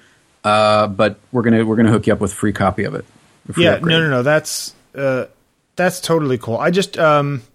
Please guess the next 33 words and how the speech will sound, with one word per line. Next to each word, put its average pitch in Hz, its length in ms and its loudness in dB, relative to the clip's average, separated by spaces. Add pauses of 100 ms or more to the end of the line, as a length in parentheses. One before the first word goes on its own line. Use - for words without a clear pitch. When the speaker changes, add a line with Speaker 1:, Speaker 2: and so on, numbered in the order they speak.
(600)
Speaker 2:
yeah, 185 100 0
the 180 80 2
crashing 202 400 0
is 151 100 0
one 151 160 0
thing 147 220 -2
which, 143 320 -2
uh, 151 160 -6
I - 160 -8
mean, 165 180 -4
it 160 80 -4
hasn't 151 260 -4
happened 127 260 -4
to 123 40 -2
me 120 120 0
right 110 180 -2
now 113 380 -2
playing 120 280 -4
with 117 140 -2
it. 120 160 -6 (200)
Um, 104 440 -8 (840)
you 196 80 2
know, 226 100 4
my, 190 200 4
my 180 380 0
main 190 280 0
problem 156 340 0
with 135 180 0
any 160 360 0 (100)
alternate, 151 640 -2 (640)
uh, - 40 -8
uh, 107 1000 -4 (1400)
app, 139 400 -2